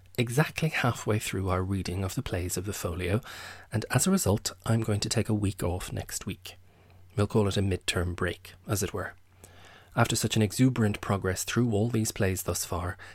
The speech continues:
it's no harm to have a little pause. This will also give you two full weeks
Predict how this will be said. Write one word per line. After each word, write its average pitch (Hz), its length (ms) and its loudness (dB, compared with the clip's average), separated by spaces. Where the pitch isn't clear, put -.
it's - 160 -2
no 123 180 4
harm 87 360 -2
to - 120 -2
have 87 140 0
a 90 60 -2
little 90 220 -2
pause. - 480 -4
This - 160 4
will 131 120 6
also 151 220 4
give 90 200 0
you 98 80 0
two 104 360 2
full 143 400 2
weeks - 480 -2